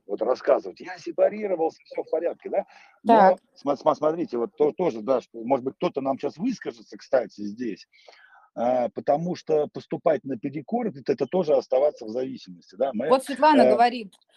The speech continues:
Speaker 2: «Да, ребенок голосует за продавленного». Ну, да.
Speaker 1: Вот.
Speaker 2: Да.
Speaker 1: Что если вы против, делаете наперекор, да, это тоже не личный выбор, понимаете?
Speaker 2: Да,
Speaker 1: Это тоже вы-,
Speaker 2: да.
Speaker 1: выбор не ваш, если вы п-,
Speaker 2: Да.
Speaker 1: тупо делаете наоборот.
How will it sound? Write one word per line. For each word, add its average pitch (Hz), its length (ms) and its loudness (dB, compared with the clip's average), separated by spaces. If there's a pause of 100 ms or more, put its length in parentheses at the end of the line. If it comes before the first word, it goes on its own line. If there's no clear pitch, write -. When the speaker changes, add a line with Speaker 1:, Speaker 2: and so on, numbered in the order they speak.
(120)
Speaker 2:
«Да, 262 200 2
ребенок 302 340 -4
голосует 240 460 -4
за 226 100 -12
продавленного». 190 840 -6
Ну, 185 520 -8 (160)
да. 175 340 -6 (640)
Speaker 1:
Вот. 107 320 2
Speaker 2:
Да. 190 160 -12
Speaker 1:
Что 165 460 4
если 151 380 -2
вы - 120 -2
против, 185 540 -2
делаете 139 520 -2
наперекор, 147 800 0
да, 147 220 4
это 165 240 -4
тоже 175 400 0
не 139 160 -16
личный 139 520 -4
выбор, 117 560 0
понимаете? 190 680 6
Speaker 2:
Да, - 0 -
Speaker 1:
Это 220 160 4
тоже 160 380 4
вы-, 175 200 6
Speaker 2:
да. - 80 -2
Speaker 1:
выбор 151 480 4
не 156 160 2
ваш, 139 400 6
если 117 240 -4
вы 123 120 0
п-, - 80 -18
Speaker 2:
Да. 165 180 -4
Speaker 1:
тупо 151 320 4
делаете 143 600 -2
наоборот. 127 760 2